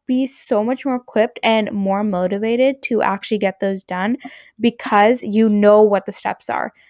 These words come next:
It's the same thing with project planning, and I talk about that, um, on my YouTube channel, but the idea that when you say, "I want to paint or repaint the house,"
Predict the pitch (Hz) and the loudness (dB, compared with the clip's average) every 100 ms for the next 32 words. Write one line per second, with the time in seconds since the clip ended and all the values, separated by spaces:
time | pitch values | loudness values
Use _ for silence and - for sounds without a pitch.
0 | _ - 226 226 262 - 254 254 285 262 | _ -4 -2 0 -2 2 2 2 0 -2
1 | - - 208 226 233 - 262 269 269 208 | -2 -6 -4 -4 -8 -6 -4 -2 -2 -4
2 | 202 - 208 220 214 214 - 190 - _ | -6 -6 -8 -6 -6 -6 -6 -6 -6 _
3 | _ _ - 196 185 226 - _ _ _ | _ _ -4 -4 -4 -8 -14 _ _ _
4 | _ - - 214 208 202 196 208 294 392 | _ -20 -4 0 2 0 -2 0 0 0
5 | - 240 208 190 190 _ 240 226 208 _ | -2 -4 -2 -2 -6 _ 2 4 2 _
6 | _ 220 240 233 247 294 294 220 208 - | _ -4 0 2 2 0 2 2 2 0
7 | _ _ _ - 220 233 262 269 262 - | _ _ _ -6 0 2 2 2 0 -2
8 | 240 220 208 208 - 208 214 220 202 202 | -2 0 2 -2 -2 0 2 0 0 -2
9 | - 214 - 202 196 _ _ _ - 214 | -6 -10 -8 -8 -8 _ _ _ -6 -2
10 | 214 214 233 202 202 - - - - | 0 0 -2 -4 -6 -6 -6 -6 -20